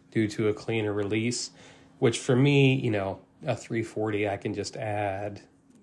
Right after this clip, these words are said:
more weight up front. Um, but I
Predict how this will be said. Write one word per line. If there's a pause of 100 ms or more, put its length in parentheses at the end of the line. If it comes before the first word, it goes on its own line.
(340)
more
weight
up
front. (680)
Um, (760)
but
I